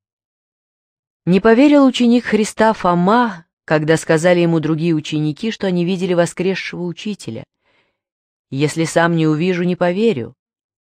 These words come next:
Если сам не прикоснусь, не ощущу, не трону, не поверю». Сравните Евангелие от Иоанна, глава двадцатая, стих двадцать пятый. И, конечно, то же самое вот уже веками повторяет человечество.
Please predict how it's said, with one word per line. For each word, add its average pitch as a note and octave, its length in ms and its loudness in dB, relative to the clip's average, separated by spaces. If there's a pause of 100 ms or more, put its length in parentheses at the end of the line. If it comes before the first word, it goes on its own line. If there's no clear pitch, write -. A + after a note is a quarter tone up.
(180)
Если C#3+ 360 -4
сам D3+ 300 -2
не C#3+ 80 -2
прикоснусь, C#3+ 680 -6
не C#3 100 -2
ощущу, E3+ 760 -10 (400)
не D3 140 -2
трону, F3+ 500 0
не D#3+ 220 0
поверю». F3 680 -2 (720)
Сравните F3 720 -4 (760)
Евангелие D#3+ 500 2
от C#3+ 80 -4
Иоанна, F3+ 340 2
глава D#3+ 260 2
двадцатая, E3 480 0
стих D#3+ 260 -8
двадцать D3 380 -6
пятый. A#2+ 460 -8 (920)
И, G3+ 60 -4
конечно, G3 400 0
то F3+ 140 -4
же F3 80 -4
самое F3+ 420 0
вот E3+ 320 -4
уже E3+ 180 -4
веками E3+ 380 0
повторяет D#3 680 -2
человечество. - 840 -10